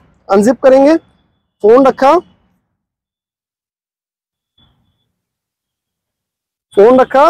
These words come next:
और ये हमने इसको close कर दिया। अब है क्या ना, actually ये जो plastic है ना, ये नई नई plastic है और इसके आपके instruction पे पढ़ेंगे ना, उस पे भी लिखा हुआ है प्लास्टिक इस phone की screen के साथ चिपक जाती है।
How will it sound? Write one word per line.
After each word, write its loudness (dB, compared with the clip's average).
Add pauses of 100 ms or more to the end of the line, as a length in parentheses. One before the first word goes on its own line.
(300)
और 0
ये 0
हमने -2
इसको -6
close -2
कर -4
दिया। -2
अब -6
है -2
क्या -4
ना, 0
actually -4
ये 0
जो -4
plastic -4
है 0
ना, 2 (360)
ये 0
नई 2
नई 0
plastic -6
है -6 (360)
और 0
इसके 0
आपके -2
instruction -4
पे -2
पढ़ेंगे -2
ना, 0
उस -10
पे -2
भी -2
लिखा -4
हुआ 0
है 0
प्लास्टिक -4
इस -10
phone -2
की -4
screen -6
के -6
साथ -2
चिपक -4
जाती -4
है। -4